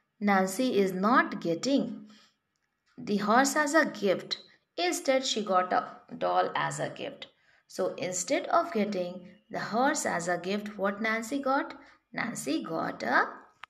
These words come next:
doll as a gift. She was quite sad and disappointed. Now Nancy, she was waiting very eagerly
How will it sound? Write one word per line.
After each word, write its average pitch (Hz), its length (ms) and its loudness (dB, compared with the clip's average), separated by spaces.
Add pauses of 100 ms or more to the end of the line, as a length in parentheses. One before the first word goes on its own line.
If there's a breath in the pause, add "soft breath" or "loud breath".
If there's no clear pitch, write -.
(360)
doll 160 360 2 (140)
as 147 260 -6
a 294 200 0
gift. - 380 -2 (300 soft breath)
She - 240 -4
was 311 280 0
quite 247 340 0
sad 185 380 -4
and 170 120 -4
disappointed. - 1000 -10 (440)
Now 214 380 0
Nancy, 175 540 -6 (380 soft breath)
she - 220 -8
was 165 260 -2
waiting 196 560 -4
very 359 280 -2
eagerly 233 840 -2